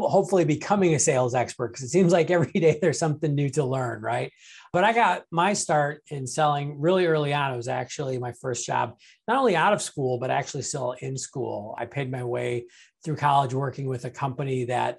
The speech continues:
many of your listeners are probably familiar with, Cutco Cutlery.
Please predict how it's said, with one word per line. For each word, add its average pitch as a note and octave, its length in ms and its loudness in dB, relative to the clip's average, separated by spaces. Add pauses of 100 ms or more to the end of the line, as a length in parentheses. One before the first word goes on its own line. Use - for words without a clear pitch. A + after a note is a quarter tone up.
many A#3+ 160 2
of G3+ 60 0
your D#3+ 100 4
listeners C#3 480 -4
are B2+ 140 -2
probably C#3 300 -4
familiar C3 460 -6
with, A#2 240 -6
Cutco B2 480 -8
Cutlery. A#2 600 -6